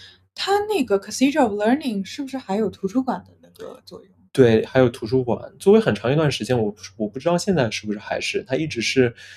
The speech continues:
Speaker 2: 呃，有一段时间一直是美国最高的教学楼。
Speaker 1: 对，对，这个我有听说过。
Speaker 2: 对。
Speaker 1: 我有一次考G R E，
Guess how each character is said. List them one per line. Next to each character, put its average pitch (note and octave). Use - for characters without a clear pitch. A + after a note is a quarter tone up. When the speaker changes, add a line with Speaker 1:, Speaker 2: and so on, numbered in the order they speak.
Speaker 2:
呃， A#2
有 A2
一 G#2
段 C#3
时 A2+
间 A#2+
一 C3+
直 G#2
是 G#2+
美 G#2
国 G2+
最 C3+
高 A#2
的 G2
教 G2+
学 -
楼。 -
Speaker 1:
对， A3+
对， G3
这 C4+
个 B3
我 F#3
有 F3
听 F#3
说 F#3
过。 F3+
Speaker 2:
对。 -
Speaker 1:
我 C4
有 A3+
一 G3
次 B3
考 G3
G G3+
R A3
E， C4